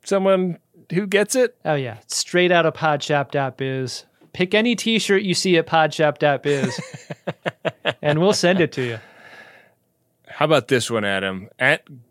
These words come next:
Speaker 1: Glyph D Architect tweeted, "At Greatest Trek, I had an idea for a shirt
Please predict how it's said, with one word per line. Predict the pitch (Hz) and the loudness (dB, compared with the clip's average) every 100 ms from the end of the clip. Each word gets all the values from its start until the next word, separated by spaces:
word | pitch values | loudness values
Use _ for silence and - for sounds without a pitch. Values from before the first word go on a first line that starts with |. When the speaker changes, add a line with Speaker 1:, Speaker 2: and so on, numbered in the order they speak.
| _ - 113 _ - | _ -20 -20 _ -10
Speaker 1:
Glyph | 107 117 147 - - | -4 0 2 0 -6
D | 147 151 151 - | 0 2 2 0
Architect | 127 135 135 - 110 98 90 - - - _ _ _ - | -2 0 -2 -2 -2 -4 -6 -12 -16 -18 _ _ _ -16
tweeted, | - 113 107 101 92 - _ _ _ _ _ _ _ - | -4 -2 0 -2 -4 -14 _ _ _ _ _ _ _ -2
"At | 151 196 | 0 2
Greatest | 175 160 123 | 2 2 0
Trek, | 160 156 135 | 2 2 2
I | 117 | 2
had | 160 | 2
an | 147 | 2
idea | 135 120 147 151 | 0 2 0 0
for | 147 120 | 0 0
a | |
shirt | 107 - 156 127 | 0 2 4 2